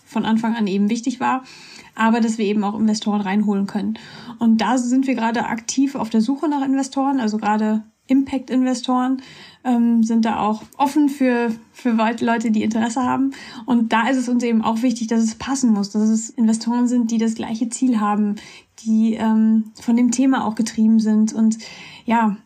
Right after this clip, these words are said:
denen es jetzt nicht um die nächste Börsenstory geht, das, weil das, das sind wir nicht. Aber wir können halt ganz solide, ähm, ein Wachstum verzeichnen und ja, sag ich mal, der Markt, wenn man's jetzt mal so sehen will, der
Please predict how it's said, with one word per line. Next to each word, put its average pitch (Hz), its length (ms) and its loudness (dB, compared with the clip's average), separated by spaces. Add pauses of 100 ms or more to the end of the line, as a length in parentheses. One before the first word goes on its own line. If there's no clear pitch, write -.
(120)
denen 240 140 4
es 226 60 2
jetzt 240 180 2
nicht 285 180 2
um 269 80 4
die 247 100 4
nächste 226 280 2
Börsenstory 220 580 0
geht, 220 240 0
das, 214 120 0
weil 214 160 0
das, 220 320 -2 (100)
das 220 200 -2
sind 262 240 2
wir 285 80 2
nicht. 311 340 -2 (260)
Aber 240 380 0
wir 240 100 0
können 240 300 2
halt 220 240 0
ganz 233 240 0
solide, 247 600 2
ähm, 220 540 2 (400)
ein 220 160 -2
Wachstum 240 280 0
verzeichnen 214 600 -2
und 214 260 0 (640)
ja, 220 320 0 (420)
sag 220 140 0
ich 220 100 -4
mal, 220 160 2
der 214 140 2
Markt, 247 420 0
wenn 208 60 0
man's 208 160 0
jetzt 220 120 0
mal 214 100 2
so 214 180 0
sehen 202 280 0
will, 196 300 -2 (160)
der 214 260 0